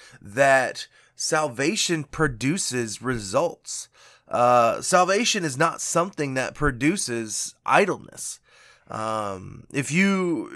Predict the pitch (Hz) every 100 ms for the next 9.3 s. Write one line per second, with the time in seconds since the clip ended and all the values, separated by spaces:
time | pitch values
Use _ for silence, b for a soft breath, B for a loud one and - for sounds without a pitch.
0 | 85 - 175 196 196 151 135 143 156 143
1 | 95 123 117 - - - 139 127 120 156
2 | 165 170 147 135 - 143 131 104 - B
3 | B B - 113 139 135 - 123 - -
4 | 143 160 143 117 107 123 131 127 143 113
5 | 143 220 214 165 165 156 143 127 - 175
6 | 175 127 104 - B B - 131 135 127
7 | 101 139 160 190 170 143 208 220 151 127
8 | 117 131 117 123 - 120 113 127 156 156
9 | 160 170 165